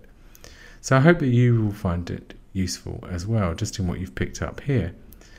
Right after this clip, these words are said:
Just knowing these messages, these things, won't always be enough to get you out the door and running.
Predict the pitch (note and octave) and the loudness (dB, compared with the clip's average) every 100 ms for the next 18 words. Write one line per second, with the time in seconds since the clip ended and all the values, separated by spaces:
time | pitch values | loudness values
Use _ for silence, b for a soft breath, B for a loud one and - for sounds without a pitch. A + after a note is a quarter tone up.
0 | B B B B - D3+ D#3+ D#3+ D#3+ C#3+ | B B B B 0 4 8 10 8 6
1 | A#2+ A2 G2+ - - F2+ F2 - - F2 | 4 4 2 -6 -2 0 0 -6 -6 -4
2 | E2+ - F#2+ E2+ E2+ F2+ F#2+ A2 A#2 C3 | -4 0 0 2 -2 -2 -2 4 4 4
3 | - B2+ A#2+ A2+ G#2 G2 G2+ F#2+ F#2 F2 | 0 2 6 6 4 2 2 2 2 -2
4 | - - - - F#2 - E2+ F2 D#2+ F2+ | -6 -20 -18 -8 -6 -4 -4 -4 -6 -6
5 | F2 E2+ E2+ - - - E2+ F2 A2 A#2 | -4 -4 -6 -10 -18 -10 -8 0 2 2
6 | E2+ E2 | 2 -6